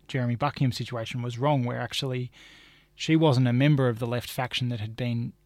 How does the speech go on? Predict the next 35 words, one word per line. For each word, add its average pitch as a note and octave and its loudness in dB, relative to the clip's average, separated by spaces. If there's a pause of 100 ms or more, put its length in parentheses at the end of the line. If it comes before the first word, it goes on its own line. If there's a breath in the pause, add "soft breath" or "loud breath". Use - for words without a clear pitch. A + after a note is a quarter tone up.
(340)
in C3+ -2
conflict D#3+ 2
with A#2 -4
him B2 2
for - -4
years. C#3+ 6
She D3+ 4
was C#3+ 4
a - 2
member B2+ 2
of A2+ -4
this A#2+ -6
third B2+ 0
middle C#3+ 2
faction, - -8 (440 loud breath)
and B2+ 2
that D#3+ 4
was C#3 0
a, B2 -2 (600 soft breath)
that D3+ -4 (120)
her D#3+ 4
and C#3+ 4
Marine C3+ 2
Faruqi C3 -2
turning B2 -2
at C#3+ -6
that B2+ -4
point C3 -2
was B2+ -4
a A#2+ -6
sign C3+ 0
that C3 -6
that - -8
kind B2+ -6
of A#2+ -10